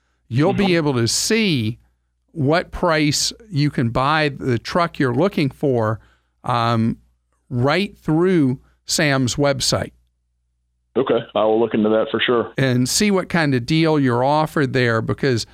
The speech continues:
Speaker 1: that would be, uh, potentially a great way if you get a good deal on the truck. The truck market has been strong, and so there's not as much give or negotiating on the trucks, but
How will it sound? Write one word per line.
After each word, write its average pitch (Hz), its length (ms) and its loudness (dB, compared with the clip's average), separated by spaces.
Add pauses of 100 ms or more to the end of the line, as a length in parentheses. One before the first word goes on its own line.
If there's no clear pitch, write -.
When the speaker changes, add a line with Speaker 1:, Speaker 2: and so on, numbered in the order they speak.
(240)
Speaker 1:
that 156 280 0
would 156 160 0
be, 139 420 2 (240)
uh, 120 280 0
potentially 143 640 -2
a 110 100 -2
great 170 400 0
way 123 400 2 (360)
if - 60 -12
you 135 120 2
get 139 140 2
a 127 80 0
good 139 320 -2
deal 147 320 2
on 123 180 0
the 107 100 0
truck. 135 300 -2
The - 100 -6
truck - 260 -2
market 156 460 0
has 165 400 -2
been 147 260 -2
strong, 135 760 0 (600)
and 127 400 0
so 156 200 0
there's 127 240 0
not 160 220 2
as 160 220 -2
much 139 340 -2
give 147 380 0
or 131 100 0
negotiating 131 800 0
on 147 220 0
the 123 80 0
trucks, 151 500 -2
but 113 260 -2